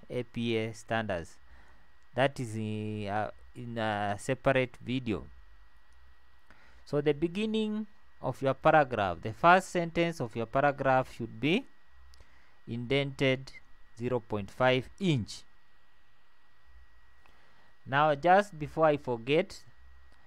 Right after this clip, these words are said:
the first page of your text should start with the title of your paper. That is the main topic. Okay, so that is about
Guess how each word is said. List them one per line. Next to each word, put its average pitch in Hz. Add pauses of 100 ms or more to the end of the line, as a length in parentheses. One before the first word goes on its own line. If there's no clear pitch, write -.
(760)
the 139 (100)
first 190 (100)
page 156
of 117
your 117
text 143
should 107
start 123
with 110
the 139 (460)
title 127 (760)
of 107
your 143 (640)
paper. 107 (540)
That 135
is 131
the 117
main 139
topic. 127 (1900)
Okay, 156 (1400)
so 131
that 165
is 180
about 147